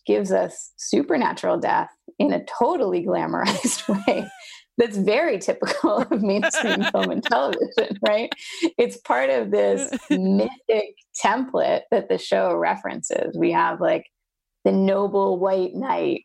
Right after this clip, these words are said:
Speaker 1: Buffy, climbing the tower to save the princess,
Speaker 2: <laughs>
Speaker 1: Dawn. And you can look at all the costuming details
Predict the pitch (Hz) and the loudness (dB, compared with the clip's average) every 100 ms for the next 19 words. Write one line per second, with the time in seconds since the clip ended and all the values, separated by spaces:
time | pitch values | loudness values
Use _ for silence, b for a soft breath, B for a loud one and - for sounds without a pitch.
0 | - 170 - - 156 - - _ _ _ | 0 0 0 -6 -4 -4 -6 _ _ _
1 | - 202 190 196 196 190 202 180 170 165 | 0 2 2 0 0 0 0 0 0 0
2 | 156 170 - - - 190 196 180 196 196 | 0 -2 -6 -2 2 2 2 0 -2 -2
3 | 190 170 190 - 214 - 180 165 143 - | -2 -2 -2 -2 -6 -2 0 2 0 -2
4 | 202 254 339 302 330 339 - 196 254 - | 0 0 2 0 0 -2 0 0 0 -2
5 | 233 247 - 226 208 190 170 180 175 | -2 -2 -6 -4 -2 -4 0 2 2